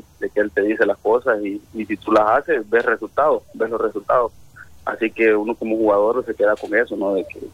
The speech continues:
de que una persona que, que te da, te da su amistad antes de, de ser el técnico y, y muestra de eso, pues nosotros como jugadores, pues, sacrificamos día a día. Y como te digo, una persona que no le gusta,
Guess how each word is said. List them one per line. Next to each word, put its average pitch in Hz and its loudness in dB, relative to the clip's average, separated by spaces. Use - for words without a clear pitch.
de 107 -4
que 101 0
una 101 4
persona 104 0
que, - -14
que 101 2
te 101 2
da, 101 4
te 104 -2
da 101 0
su 113 -2
amistad 110 2
antes 104 -6
de, 80 -8
de 95 -6
ser 107 4
el 101 0
técnico 123 0
y, 95 -8
y 104 -2
muestra 104 2
de 110 4
eso, - -4
pues 104 0
nosotros 110 -2
como 110 0
jugadores, 110 4
pues, 113 4
sacrificamos 107 0
día 107 4
a 104 6
día. 127 2
Y 104 -2
como 110 0
te 110 2
digo, 123 -2
una 110 -2
persona 107 0
que - -8
no 101 0
le 104 0
gusta, - -2